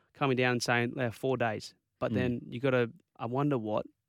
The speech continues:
Speaker 1: and you gotta look at the big power players here, India, the B C I I, what would they say about
Speaker 2: Well,
Speaker 1: four-day test matches?
Speaker 2: I don't know what they'd
Speaker 1: Do you
Speaker 2: say,
Speaker 1: think pla-,
Speaker 2: but
Speaker 1: I think
Speaker 2: whatever they say goes.
Speaker 1: I think, yeah, exactly.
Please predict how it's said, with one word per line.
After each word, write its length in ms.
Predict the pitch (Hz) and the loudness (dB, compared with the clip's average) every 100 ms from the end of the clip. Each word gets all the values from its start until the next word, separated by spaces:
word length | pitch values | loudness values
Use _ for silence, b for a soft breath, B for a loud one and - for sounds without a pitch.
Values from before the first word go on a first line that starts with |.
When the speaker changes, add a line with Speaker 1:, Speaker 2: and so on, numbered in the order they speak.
| - | -10
Speaker 1:
and 180 | 127 117 | -4 -2
you 60 | |
gotta 180 | 123 120 | -2 -2
look 160 | 120 110 | -4 -6
at 60 | |
the 80 | 113 | -8
big 240 | 110 117 | -4 -4
power 280 | - 131 147 | -4 -2 0
players 360 | 135 113 107 - | -2 -4 -4 -4
here, 180 | 123 131 | -4 -2
India, 420 | 135 139 120 117 165 _ _ _ _ _ _ _ _ - | 0 0 0 -4 -8 _ _ _ _ _ _ _ _ -8
the 80 | 110 | 0
B 100 | 120 | 0
C 160 | - | 2
I 240 | 113 110 123 | 0 2 2
I, 20 | |
what 120 | 113 | 0
would 120 | 117 110 | -2 0
they 180 | 123 | 0
say 400 | 135 - 85 131 - _ _ _ _ - | 0 -2 -4 -6 -14 _ _ _ _ -18
about 380 | - 107 101 - _ 143 | -8 -6 -6 -8 _ 0
Speaker 2:
Well, 260 | 117 98 | 4 4
Speaker 1:
four-day 400 | 120 113 110 107 - | 2 0 -2 -4 -6
test 260 | - - | -10 -8
matches? 300 | - - - - | -10 -10 -6 4
Speaker 2:
I 20 | |
don't 140 | 123 113 | 6 8
know 140 | 107 | 6
what 180 | 104 117 | 6 4
they'd 180 | 117 110 | 4 4
Speaker 1:
Do 80 | |
you 40 | - | 6
Speaker 2:
say, 80 | 147 | 6
Speaker 1:
think 120 | 165 | 6
pla-, 200 | 226 220 | 4 4
Speaker 2:
but 120 | - - | 4 6
Speaker 1:
I 40 | |
think 80 | 131 | 8
Speaker 2:
whatever 280 | 147 139 139 | 8 8 8
they 160 | 120 | 8
say 240 | 110 123 113 | 8 6 6
goes. 400 | 117 107 104 131 | 6 6 4 4
Speaker 1:
I 80 | 202 | 2
think, 200 | - 160 | 2 2
yeah, 100 | 156 | 2
exactly. 440 | 139 135 180 131 | 4 4 4 2